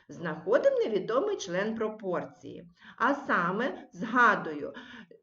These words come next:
добуток крайніх членів дорівнює добуткові середніх. Я схематично це записую у вигляді славнозвісного хрестика пропорції.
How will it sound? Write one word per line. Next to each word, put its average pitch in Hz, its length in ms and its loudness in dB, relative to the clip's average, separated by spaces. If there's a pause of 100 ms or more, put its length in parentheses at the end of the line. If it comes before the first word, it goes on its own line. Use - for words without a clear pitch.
добуток 190 760 2
крайніх 202 680 0
членів 330 580 -6
дорівнює 226 420 2
добуткові 202 680 2
середніх. 220 920 -2
Я 453 160 0
схематично 196 840 -2
це 196 220 -4
записую 196 720 0
у 180 40 4
вигляді 190 480 0
славнозвісного 190 960 -4
хрестика 170 600 -4
пропорції. 214 1040 -6